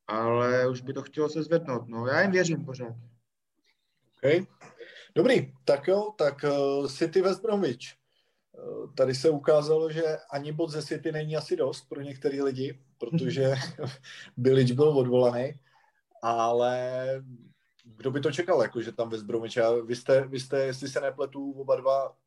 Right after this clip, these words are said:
Speaker 2: říkali, že to je otázka jenom, kolik to bude gólů, že jo,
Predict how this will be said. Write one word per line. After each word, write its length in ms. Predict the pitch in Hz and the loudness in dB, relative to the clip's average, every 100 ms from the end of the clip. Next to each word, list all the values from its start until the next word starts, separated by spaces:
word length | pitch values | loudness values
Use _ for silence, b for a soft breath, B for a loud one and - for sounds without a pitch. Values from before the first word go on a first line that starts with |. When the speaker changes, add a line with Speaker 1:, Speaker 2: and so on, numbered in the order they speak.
| _ 127 | _ -12
Speaker 2:
říkali, 580 | 123 127 131 131 131 127 | -10 -2 0 0 0 -2
že 100 | 127 | -2
to 100 | 135 | 0
je 60 | |
otázka 440 | 131 131 131 - 135 | 2 2 0 2 2
jenom, 260 | 131 131 | 2 -2
kolik 260 | 131 135 127 | -2 -2 -2
to 100 | 135 | -2
bude 160 | 135 | -2
gólů, 320 | 127 135 113 92 | 0 0 0 -4
že 100 | |
jo, 80 | 95 | -12